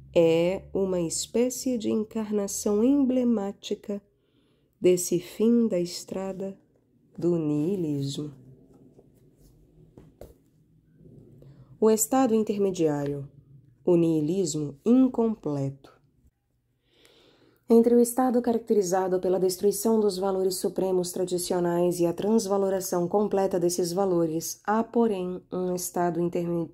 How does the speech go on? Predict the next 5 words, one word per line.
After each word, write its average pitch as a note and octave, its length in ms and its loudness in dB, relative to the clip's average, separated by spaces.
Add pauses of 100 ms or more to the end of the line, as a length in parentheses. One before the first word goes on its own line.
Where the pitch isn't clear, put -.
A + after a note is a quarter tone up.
intermediário. E3+ 1120 -2 (1000)
Nos F#3 200 -2
fragmentos A3 600 0
póstumos, G3+ 680 -6
lemos: A#3 680 0